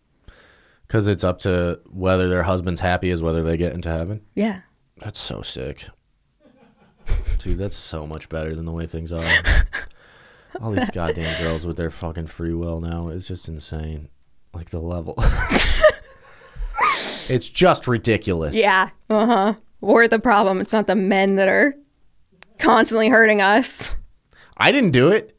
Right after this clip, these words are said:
Speaker 1: It's always some other guy that you never dealt with, and now
Speaker 2: No.
Speaker 1: I gotta deal with the
Speaker 2: The problem is,
Speaker 1: repercussions.
Speaker 2: it's the guy, probably your father,
Speaker 1: Mm-hmm.
Speaker 2: uh, who, like,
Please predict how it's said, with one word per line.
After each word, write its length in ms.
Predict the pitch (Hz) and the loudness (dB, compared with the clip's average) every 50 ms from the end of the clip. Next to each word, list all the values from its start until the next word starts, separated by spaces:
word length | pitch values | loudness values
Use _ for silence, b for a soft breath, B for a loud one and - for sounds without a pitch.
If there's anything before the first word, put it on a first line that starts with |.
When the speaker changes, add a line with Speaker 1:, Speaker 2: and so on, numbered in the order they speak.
| _ - | _ -4
Speaker 1:
It's 140 | - 135 - | 0 4 4
always 220 | 196 202 190 - | 6 6 6 4
some 120 | - 190 170 | 4 4 4
other 240 | 151 165 190 233 170 | 6 6 6 6 4
guy 260 | 131 110 107 110 110 | 4 4 4 4 4
that 100 | 110 110 101 | 4 4 4
you 120 | 110 117 | 4 2
never 320 | 113 117 127 131 123 139 117 | 4 4 2 2 2 0 0
dealt 380 | 104 87 - 113 131 165 - | 0 2 2 4 4 4 2
with, 320 | - 98 95 95 95 - - | 2 2 2 2 0 0 -2
and 100 | 101 104 | 2 4
now 140 | 117 - - | 6 6 6
Speaker 2:
No. 100 | 190 123 | 6 6
Speaker 1:
I 140 | 123 139 | 4 4
gotta 240 | 139 139 131 127 123 | 4 4 4 4 4
deal 200 | 113 123 123 120 | 4 4 4 4
with 120 | 120 120 - | 4 4 6
the 60 | 123 | 6
Speaker 2:
The 140 | - - - | 6 6 6
problem 280 | - 349 392 392 370 359 | 6 6 8 8 8 6
is, 80 | 269 | 6
Speaker 1:
repercussions. 360 | 214 202 185 175 - - - - | 4 2 0 -2 -6 -4 0 2
Speaker 2:
it's 220 | 277 285 277 - - | 2 2 2 0 2
the 420 | 254 294 285 277 269 262 247 240 - _ _ _ - - _ _ _ _ _ _ _ _ _ _ _ _ _ _ _ _ - - | 4 6 6 8 8 6 4 2 -2 _ _ _ -20 -20 _ _ _ _ _ _ _ _ _ _ _ _ _ _ _ _ -8 0
guy, 500 | - 277 262 262 262 262 269 277 285 277 277 - - _ _ _ _ _ _ _ _ _ - - - - - - _ _ _ - - - | 4 6 8 8 8 8 6 6 4 0 -2 -10 -20 _ _ _ _ _ _ _ _ _ -20 -20 -20 -20 -20 -20 _ _ _ -12 -2 2
probably 240 | 277 247 254 269 | 4 4 4 4
your 80 | 254 262 | 2 2
father, 460 | - 233 208 202 202 202 208 247 247 - _ - | 4 6 6 6 6 6 4 2 0 -4 _ -8
Speaker 1:
Mm-hmm. 260 | 95 92 92 92 90 98 110 - - | -6 -4 -4 -4 -4 -6 -6 -2 2
Speaker 2:
uh, 400 | - 226 208 - 62 57 - 196 - _ _ - | 4 4 6 4 4 2 0 -2 -4 _ _ 0
who, 520 | - 269 262 262 247 233 220 202 196 - - _ _ _ _ _ _ - | 4 4 6 6 6 4 4 2 0 -2 -6 _ _ _ _ _ _ 0
like, 300 | 233 233 226 220 214 - | 2 4 4 2 0 -4